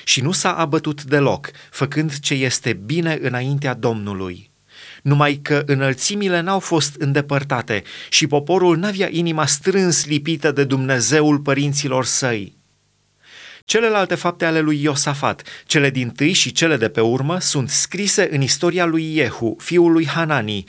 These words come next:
care este cuprinsă în Cartea Împăraților lui Israel.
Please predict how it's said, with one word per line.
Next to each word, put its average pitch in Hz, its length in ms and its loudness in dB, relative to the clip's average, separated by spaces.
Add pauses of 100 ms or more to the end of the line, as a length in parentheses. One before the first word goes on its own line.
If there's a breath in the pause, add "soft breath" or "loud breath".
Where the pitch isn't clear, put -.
(220 loud breath)
care 139 180 0
este 131 300 0
cuprinsă 160 600 0
în 110 200 -4
Cartea 170 440 0
Împăraților 139 800 0
lui 127 260 -4
Israel. 101 800 -4